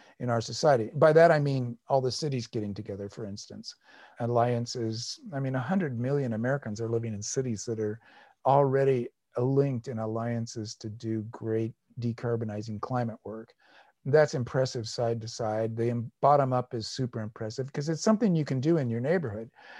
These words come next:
When I write a novel about how, well, if the dozen central bankers that run the world's financial system were to do the right thing, then we'd all be saved, it looks very top down.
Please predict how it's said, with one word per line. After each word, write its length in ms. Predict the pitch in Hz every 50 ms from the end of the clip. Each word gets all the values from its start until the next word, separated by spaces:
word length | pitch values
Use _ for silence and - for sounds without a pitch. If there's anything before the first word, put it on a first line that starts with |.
| - - -
When 160 | 165 170 170
I 100 | 185 190
write 220 | 196 196 185 180 175
a 40 |
novel 340 | 165 151 151 156 156 160 151
about 280 | 143 135 135 127 127 -
how, 220 | 120 123 123 120
well, 340 | 117 127 143 151 147 147 139
if 180 | 127 117 - -
the 140 | - 123 123
dozen 380 | 117 123 127 127 120 127 123
central 340 | 117 - 135 120 117 - 127
bankers 460 | 110 113 110 113 120 120 117 110 113
that 180 | - 117 117 131
run 240 | 131 117 117 117 117
the 160 | 113 110 110
world's 340 | 110 113 117 117 113 107 -
financial 400 | - - 117 117 117 117 - 123
system 340 | 113 - - 123 - 127 123
were 140 | 117 117 110
to 80 | 107
do 180 | 110 120 117 113
the 60 | 113
right 200 | 110 110 110 110
thing, 280 | - 139 135 127 117 110
then 160 | 110 107 107
we'd 160 | 113 113 110
all 120 | 110 110 104
be 120 | 117 117
saved, 380 | 117 - 190 190 190 160 127 127
it 120 | 127 123
looks 380 | 160 143 151 185 180 - - 127
very 520 | 110 98 113 117 127 143 135 113 104 104
top 300 | - - 127 113 104 _
down. 480 | - 117 120 139 131 107 104 104 113